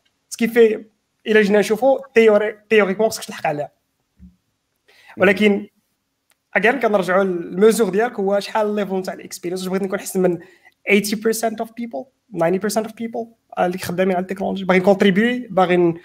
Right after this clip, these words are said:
نبدا نموديري ايشوز وندير باك دخياج في،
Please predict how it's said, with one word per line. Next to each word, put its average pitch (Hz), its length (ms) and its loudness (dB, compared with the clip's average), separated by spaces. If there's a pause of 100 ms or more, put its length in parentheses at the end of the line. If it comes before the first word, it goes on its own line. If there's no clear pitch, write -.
(280)
نبدا 180 200 4
نموديري 190 880 4
ايشوز 202 500 2
وندير 180 600 0
باك 190 200 2
دخياج 190 460 2
في، 170 380 -4